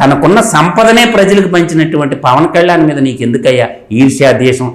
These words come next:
సొంతోను బాగొట్టుకొని ఈదిలో ఒకటి తెచ్చి ఇంట్లో పెట్టుకుంటే ఉపయోగం ఏమి ఉండదు. ఎప్పుడైనా సొంతోడు సొంతోడే, బయటోడు బయటోడే,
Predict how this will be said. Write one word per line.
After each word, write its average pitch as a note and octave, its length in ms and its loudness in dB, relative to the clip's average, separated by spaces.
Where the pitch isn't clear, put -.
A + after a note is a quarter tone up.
సొంతోను G#3 460 2
బాగొట్టుకొని G3 720 2
ఈదిలో F3+ 360 2
ఒకటి F3 320 4
తెచ్చి D#3 180 0
ఇంట్లో D#3+ 240 2
పెట్టుకుంటే C#3+ 960 -2
ఉపయోగం E3+ 520 2
ఏమి E3 260 2
ఉండదు. C#3+ 300 0
ఎప్పుడైనా F3+ 1040 2
సొంతోడు D#3+ 400 2
సొంతోడే, F3 500 2
బయటోడు D#3+ 480 2
బయటోడే, C#3+ 680 0